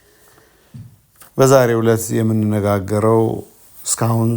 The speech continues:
ስንነጋገር እንደመጣ ነው የዐቢይ ጾም ሳምንታትን እያየን ቆይተናል።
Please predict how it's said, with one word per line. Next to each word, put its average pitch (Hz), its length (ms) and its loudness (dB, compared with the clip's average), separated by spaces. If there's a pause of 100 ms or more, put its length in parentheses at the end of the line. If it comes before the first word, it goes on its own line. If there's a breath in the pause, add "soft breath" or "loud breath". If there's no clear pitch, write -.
ስንነጋገር 110 680 -2
እንደመጣ 104 440 -4 (160)
ነው 117 180 -2 (400)
የዐቢይ 107 340 2
ጾም 107 220 -4
ሳምንታትን 110 840 -4 (960 soft breath)
እያየን 110 600 4
ቆይተናል። 110 640 -2